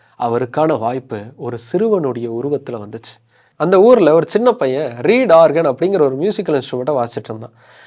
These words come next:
இந்த ரீட் ஆர்கன் அப்படிங்கிறது ஒரு பியானோ மாதிரி பெரிய சைஸ்ல இருக்கும். இந்த ஆர்கன்ங்கிறது ரிப்பேர் ஆயிடுச்சு. "நீங்க தான் மெடிக்கல் எக்யூப்மெண்ட் எல்லாம் ரிப்பேர் பண்றீங்களே,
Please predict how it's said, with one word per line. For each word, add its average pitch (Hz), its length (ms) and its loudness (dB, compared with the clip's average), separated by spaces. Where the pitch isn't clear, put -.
இந்த 147 120 2
ரீட் 233 220 6
ஆர்கன் 175 360 6
அப்படிங்கிறது 156 360 0
ஒரு 240 220 2
பியானோ 202 360 4
மாதிரி 156 240 2
பெரிய 151 320 0
சைஸ்ல - 320 -4
இருக்கும். - 240 -20
இந்த 156 160 2
ஆர்கன்ங்கிறது 196 760 4
ரிப்பேர் 185 280 2
ஆயிடுச்சு. 117 440 -4
"நீங்க 233 280 4
தான் 247 140 6
மெடிக்கல் 254 400 2
எக்யூப்மெண்ட் 180 380 2
எல்லாம் 175 200 2
ரிப்பேர் 151 360 -2
பண்றீங்களே, 120 440 -4